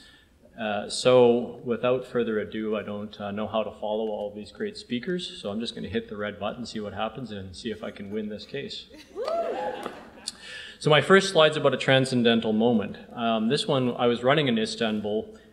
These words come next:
in Turkey. It was forty-five degrees out. My inner flame was inexhaustible. I had a vision of human history flash before my eyes, from the Phoenicians to the Romans to now, and it was in a fisherman who was reeling fish into a plastic dirty bucket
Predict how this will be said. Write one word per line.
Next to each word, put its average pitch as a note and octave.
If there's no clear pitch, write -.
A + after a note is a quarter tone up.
in A2
Turkey. A2+
It G#2
was G#2+
forty-five C3
degrees G#2+
out. G#2
My A#2+
inner C#3+
flame B2+
was A#2
inexhaustible. G#2
I C3+
had C3
a C3
vision C3+
of A2
human D3+
history A2
flash G#2+
before G#2
my G2+
eyes, G2+
from A2+
the G#2+
Phoenicians A#2+
to -
the G2+
Romans G#2+
to G#2+
now, G2+
and G#2
it A#2
was A#2+
in C3
a C3
fisherman G2
who A2+
was G#2
reeling A2+
fish C#3
into A2
a G2
plastic -
dirty A2+
bucket A2+